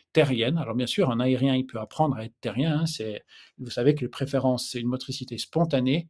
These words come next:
mais qui peut s'adapter au fur et à mesure de la pratique. Ensuite,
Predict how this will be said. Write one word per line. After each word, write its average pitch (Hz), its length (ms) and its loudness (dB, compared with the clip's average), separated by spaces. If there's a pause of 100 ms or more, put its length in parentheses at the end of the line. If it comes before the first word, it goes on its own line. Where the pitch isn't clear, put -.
mais 143 300 4 (460)
qui 147 140 2
peut 185 220 10
s'adapter 147 500 4
au 117 80 -4
fur 117 180 -8
et 117 40 -6
à 113 40 -6
mesure 117 560 -4
de 113 100 -8
la 104 120 -6
pratique. - 500 -12 (880)
Ensuite, 165 720 4